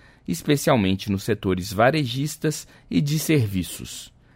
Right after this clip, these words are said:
Essa é a conclusão de um estudo da Consultoria de Orçamento da Câmara dos Deputados. Pela pesquisa, a nova isenção ainda poderia reduzir a desigualdade de renda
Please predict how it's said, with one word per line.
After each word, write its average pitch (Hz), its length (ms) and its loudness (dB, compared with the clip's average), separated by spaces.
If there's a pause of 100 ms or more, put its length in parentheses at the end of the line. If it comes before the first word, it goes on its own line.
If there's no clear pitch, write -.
Essa 98 300 2
é - 20 4
a - 40 -8
conclusão 113 500 2
de 120 100 -2
um 139 80 4
estudo 139 640 -2
da 98 140 4
Consultoria 120 760 0
de 127 120 0
Orçamento 143 680 2
da 120 140 4
Câmara 170 460 0
dos 139 180 -4
Deputados. - 760 -4 (680)
Pela 113 180 6
pesquisa, 170 720 -2 (140)
a - 120 2
nova 160 320 4
isenção 147 600 0
ainda 143 360 2
poderia 127 480 2
reduzir 127 600 2
a 131 40 4
desigualdade 123 1040 2
de 101 120 -4
renda 117 480 -2